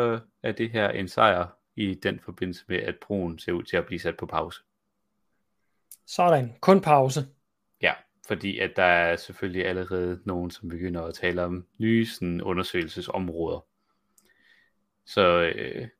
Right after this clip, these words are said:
Speaker 1: der bliver lagt op til, at der måske snart kommer en pulje mere til at undersøge to andre områder, den
Speaker 2: Hmm.
Speaker 1: så kan linjeføres til.
Speaker 2: Okay.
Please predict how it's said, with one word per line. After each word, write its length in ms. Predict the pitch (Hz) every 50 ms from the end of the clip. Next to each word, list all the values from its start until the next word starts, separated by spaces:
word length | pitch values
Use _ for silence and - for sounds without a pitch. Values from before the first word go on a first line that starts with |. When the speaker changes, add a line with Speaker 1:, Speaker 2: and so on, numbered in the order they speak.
| _ -
Speaker 1:
der 80 | 95 90
bliver 180 | - 98 92
lagt 280 | 90 90 90 92 - -
op 220 | 110 104 101 -
til, 420 | - - 104 95 92 92 98 - -
at 340 | - 90 85 85 - - - _ _ _ -
der 100 | 90 87
måske 520 | 90 92 90 - - 120 113 113 - - _
snart 300 | - - 104 90 90 92 - -
kommer 560 | 101 92 87 85 85 85 82 80 - _ _ _ _ _ _ _ _ 101
en 440 | 98 87 85 82 82 82 87 90 _ _ _ _ _ _
pulje 420 | - - - 101 98 95 92 101 95
mere 360 | 95 92 90 92 95 95 95 - - _ _
til 220 | - - - 90 90
at 80 | - -
undersøge 600 | 92 87 90 90 92 92 92 - - 92 90 90
to 200 | - - 104 - -
andre 300 | - 95 92 87 95 - -
områder, 640 | - - 98 90 87 85 82 82 87 - 78 - _ _ _ _ _ _ _ _ _ _ - - -
den 100 | - 160
Speaker 2:
Hmm. 100 | 147 139
Speaker 1:
så 140 | 127 117 87 - -
kan 160 | 87 85 - - - _ _ _ _ -
linjeføres 520 | 98 90 85 85 - - 92 85 85 -
til. 180 | - - - - - _ _ _ _ _ _ _ - - _ _ -
Speaker 2:
Okay. 320 | 220 196 - - 139 123